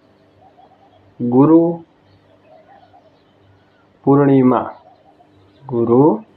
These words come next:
પૂર્ણિમા હિન્દુ.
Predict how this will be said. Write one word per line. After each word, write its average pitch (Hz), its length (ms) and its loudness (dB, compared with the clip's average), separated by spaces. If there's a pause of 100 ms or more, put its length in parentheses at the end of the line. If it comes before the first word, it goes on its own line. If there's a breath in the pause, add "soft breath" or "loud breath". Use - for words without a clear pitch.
(2250)
પૂર્ણિમા 139 680 2 (1500)
હિન્દુ. 135 420 2